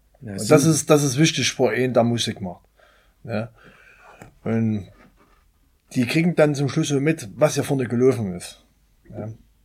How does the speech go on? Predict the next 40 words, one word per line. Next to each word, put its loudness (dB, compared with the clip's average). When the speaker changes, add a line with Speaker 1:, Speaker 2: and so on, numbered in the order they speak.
Speaker 2:
Und -14
da, -2
wir 0
hatten 6
hier 6
ein 6
Fensterkonzert -2
gehabt. -2
Ronny, 0
willst -4
du -4
da -2
nochmal 0
Speaker 1:
Ja. 2
Speaker 2:
drauf -4
eingehen? -2
Das -14
war -4
genial. 0
Speaker 1:
Ja, -6
weil 10
wir 4
das 0
noch 0
nie 0
hatten 0
und -6
nicht -6
kannten. 0
Wir -2
saßen -2
quasi -2
wirklich -4
fast 0
auf -4
dem -2
Fensterbrett, -2
Fenster -2
geöffnet, -2
Corona-bedingt. 0